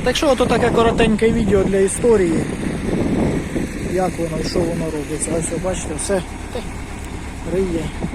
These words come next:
чітко, чітко риє.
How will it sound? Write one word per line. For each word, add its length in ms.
чітко, 400
чітко 320
риє. 240